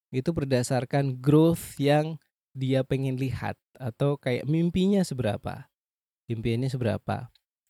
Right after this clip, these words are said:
Bukan dari kondisi perusahaan saat itu seperti apa. Jadi nilai valuasi mimpi lah ya. Terus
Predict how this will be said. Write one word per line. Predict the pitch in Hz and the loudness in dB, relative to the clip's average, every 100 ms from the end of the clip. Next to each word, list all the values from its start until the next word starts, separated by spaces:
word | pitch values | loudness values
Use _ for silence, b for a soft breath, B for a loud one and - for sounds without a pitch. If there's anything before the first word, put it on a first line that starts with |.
| _ | _
Bukan | 120 110 143 156 165 - _ _ _ | -8 -2 2 2 0 -8 _ _ _
dari | - 110 113 | -2 0 0
kondisi | 120 120 110 123 | 2 2 2 0
perusahaan | 120 123 107 104 110 | 0 0 -2 0 -2
saat | 113 113 | -2 -2
itu | 110 117 | -2 -4
seperti | - 113 104 | -6 -4 -4
apa. | 98 101 98 - _ _ _ _ _ _ _ _ _ _ _ _ - | -6 -8 -10 -14 _ _ _ _ _ _ _ _ _ _ _ _ -2
Jadi | 117 117 127 | 0 2 2
nilai | 123 117 113 113 | 4 4 4 4
valuasi | - 123 120 117 - | 4 4 4 2 2
mimpi | 135 143 139 135 | 2 2 2 2
lah | 104 117 | 0 -2
ya. | 123 - _ _ _ _ _ _ - | -4 -4 _ _ _ _ _ _ -4
Terus | 123 123 170 196 - - - | 0 2 4 2 0 -6 -6